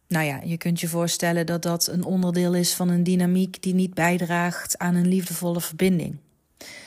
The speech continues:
En natuurlijk, ehm, waren er ook weer zaken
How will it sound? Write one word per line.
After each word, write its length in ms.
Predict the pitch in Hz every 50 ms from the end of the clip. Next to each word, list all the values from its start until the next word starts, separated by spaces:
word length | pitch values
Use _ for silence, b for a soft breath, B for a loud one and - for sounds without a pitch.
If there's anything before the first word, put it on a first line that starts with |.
| B B B B B B B B B B
En 300 | - 180 185 180 175 -
natuurlijk, 720 | - 175 170 170 - 202 196 185 180 170 170 - - - - _
ehm, 540 | - - 165 160 156 156 156 156 156 156 156 156 _ _ _ _ _ - -
waren 360 | - 190 196 196 190 185 175
er 140 | 175 170 -
ook 280 | - 202 214 214 208
weer 360 | - 170 165 170 175 170 - - _ _
zaken 720 | - - - 170 156 156 160 160 - - 165 165 185 190